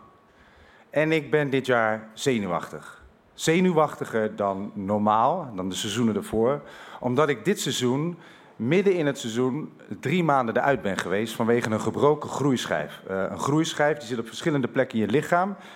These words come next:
En dat is een stuk kraakbeen, wat heel belangrijk is. Dat is, dat is rekbaar in de ontwikkeling,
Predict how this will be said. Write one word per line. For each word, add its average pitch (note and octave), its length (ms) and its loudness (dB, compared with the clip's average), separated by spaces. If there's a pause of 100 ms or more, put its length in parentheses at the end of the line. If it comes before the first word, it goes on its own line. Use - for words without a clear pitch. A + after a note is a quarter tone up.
En A2+ 80 -6
dat - 20 -2
is G2+ 80 -6
een G#2 220 -12
stuk - 260 -6
kraakbeen, D3+ 800 2 (280)
wat A#2+ 180 2
heel C#3 220 4
belangrijk C#3 640 4
is. C#3 260 0
Dat G#2 160 -4
is, - 200 -8
dat G2+ 160 -6
is F#2+ 200 -10
rekbaar C3+ 680 0 (120)
in A#2+ 180 0
de A2+ 160 4
ontwikkeling, B2 640 0